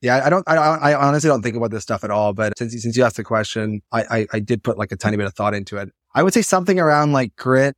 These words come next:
and perseverance. And, like, I really think it's those two things that make all the difference. I think it's grit and perseverance. I, uh, yeah, yeah, I think it's, um, I think, uh,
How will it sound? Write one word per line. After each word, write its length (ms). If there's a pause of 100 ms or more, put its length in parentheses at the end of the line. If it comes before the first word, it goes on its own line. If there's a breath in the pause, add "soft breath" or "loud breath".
and 120
perseverance. 760
And, 180
like, 280
I 60
really 440
think 440 (100)
it's 180
those 260
two 200
things 260
that 140
make 180
all 120
the 60
difference. 440
I 40
think 120
it's 120
grit 260
and 80
perseverance. 760
I, 260
uh, 100
yeah, 280 (160)
yeah, 180
I 60
think 200
it's, 220
um, 420 (880)
I 80
think, 300
uh, 260